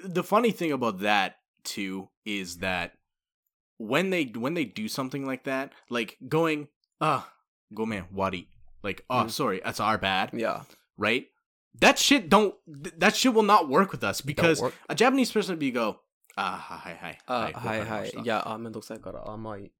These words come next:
Speaker 2: Yeah.
Speaker 1: Yeah, but you and me are like,
Speaker 2: Nah, nah, bro.
Speaker 1: "Dakara."
Speaker 2: I'm like, "Go on."
Speaker 1: <laughs> Yes,
Speaker 2: Go on.
Speaker 1: and what are you gonna do about it, right?
Speaker 2: You,
Speaker 1: Like,
Speaker 2: you,
Speaker 1: that shit won't work.
Speaker 2: you've completed the first part of the script. Now continue
Speaker 1: Yeah.
Speaker 2: to the next.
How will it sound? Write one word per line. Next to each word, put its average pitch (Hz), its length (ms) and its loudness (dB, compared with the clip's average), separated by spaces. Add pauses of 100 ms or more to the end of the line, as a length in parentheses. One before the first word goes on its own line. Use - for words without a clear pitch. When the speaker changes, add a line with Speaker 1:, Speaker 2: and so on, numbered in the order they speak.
(440)
Speaker 2:
Yeah. - 200 -14
Speaker 1:
Yeah, 127 340 2 (120)
but 147 300 2
you 202 200 4
and 202 100 6
me 196 120 6
are 170 60 6
like, 143 300 2 (220)
Speaker 2:
Nah, - 160 -18
nah, - 80 -18
bro. 95 100 -10
Speaker 1:
"Dakara." 120 1120 6
Speaker 2:
I'm 254 60 4
like, 107 220 0
"Go 107 220 -2
on." 104 180 0
Speaker 1:
<laughs> 185 200 6
Yes, 120 540 4
Speaker 2:
Go 117 60 0
on. 110 80 2
Speaker 1:
and 135 480 4
what 151 160 4
are 156 40 0
you 165 140 -2
gonna 175 220 2
do 202 180 6
about 107 220 0
it, 90 100 -8
right? 113 160 2
Speaker 2:
You, 165 60 -2
Speaker 1:
Like, 135 100 -2
Speaker 2:
you, 120 60 -2
Speaker 1:
that 160 180 2
shit 185 240 4
won't 151 220 -4
work. 120 280 -2
Speaker 2:
you've 117 180 -6
completed 123 520 -4
the 120 80 -2
first 127 400 4
part 113 180 0
of 104 100 -4
the 107 80 -12
script. - 440 -6
Now 117 180 -4
continue 98 460 -8
Speaker 1:
Yeah. - 60 -10
Speaker 2:
to 110 100 -14
the 110 80 -10
next. - 540 -10